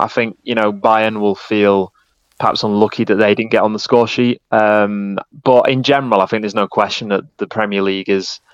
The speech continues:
is str-, the strongest league in Europe. It's definitely the most, um, sort of financially strong. I think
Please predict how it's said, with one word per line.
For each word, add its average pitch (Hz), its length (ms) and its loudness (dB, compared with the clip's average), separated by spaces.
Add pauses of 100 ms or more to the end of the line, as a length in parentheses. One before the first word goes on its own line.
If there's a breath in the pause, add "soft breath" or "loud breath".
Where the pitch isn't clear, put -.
(760 soft breath)
is 113 200 0
str-, - 300 -2
the 117 80 -2
strongest 107 400 -4
league 107 220 0
in 104 100 -8
Europe. 107 480 4
It's - 240 -4
definitely 104 400 -2
the 101 100 0
most, 98 440 -2
um, 95 340 2
sort - 180 0
of 90 60 -2
financially 101 560 0
strong. 107 540 0
I 95 80 0
think 104 340 -8